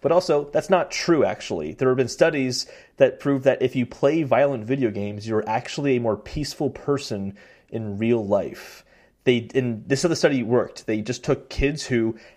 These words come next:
had played video games and kids who hadn't played video games, gave them certain toys, and watched how aggressive they were with the toys. And the kids who had played video games were not as aggressive. The kids who played, who had not played video games were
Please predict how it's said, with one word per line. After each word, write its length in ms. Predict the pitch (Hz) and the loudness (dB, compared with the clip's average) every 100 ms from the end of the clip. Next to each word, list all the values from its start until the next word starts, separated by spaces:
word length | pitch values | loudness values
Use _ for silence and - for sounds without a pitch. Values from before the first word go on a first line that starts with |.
| _ | _
had 280 | - 110 123 | -2 -2 2
played 200 | 143 131 | 0 0
video 180 | 107 | -2
games 320 | 98 101 120 - | -2 -4 -6 -8
and 100 | 101 | -6
kids 180 | 120 | -6
who 60 | 120 | -6
hadn't 360 | - 165 180 - | -8 -6 -6 -6
played 280 | 107 92 90 | -6 -6 -10
video 320 | - 113 - 101 | -14 -12 -10 -10
games, 440 | 196 185 139 - - - _ _ - | -10 -12 -12 -12 -16 -20 _ _ -4
gave 160 | 135 175 | 0 0
them 100 | 170 | -2
certain 320 | - 135 113 | -2 -2 -6
toys, 640 | - 190 156 101 101 - | -2 0 2 0 -4 -6
and 160 | 117 110 | -6 0
watched 320 | 110 123 - | 2 2 -2
how 180 | - 143 | -2 0
aggressive 580 | 131 107 123 139 120 104 | 0 0 0 0 -6 -4
they 100 | 95 | -4
were 280 | 98 98 104 | 0 -2 -2
with 320 | 101 101 - | -4 -8 -8
the 60 | |
toys. 680 | 123 - 160 123 - - - - - | -12 -4 0 0 -2 -10 -14 -16 -6
And 100 | 127 | -4
the 60 | 113 | -4
kids 260 | 113 156 | -4 -4
who 60 | 156 | -2
had 180 | 123 - | -4 -2
played 220 | 135 123 | 0 0
video 320 | 110 139 156 | -2 -2 -2
games 480 | 120 113 107 110 - - | 0 -2 -2 -6 -10 -8
were 140 | 117 | -6
not 340 | 110 110 120 - | 0 2 2 0
as 140 | 120 | -4
aggressive. 580 | 101 127 123 - 73 - - _ - | -2 0 0 -4 -10 -14 -20 _ -10
The 100 | 104 | -4
kids 260 | 143 143 | -2 -4
who 160 | 139 139 | -2 -4
played, 520 | 123 - 143 120 110 | -4 0 4 4 2
who 140 | - 123 | 0 0
had 200 | - 117 | 2 2
not 220 | 139 - | 2 2
played 180 | 131 110 | -2 0
video 160 | 113 | -2
games 320 | 107 104 107 | -2 -4 -4
were 380 | 110 107 104 101 | -2 0 0 -2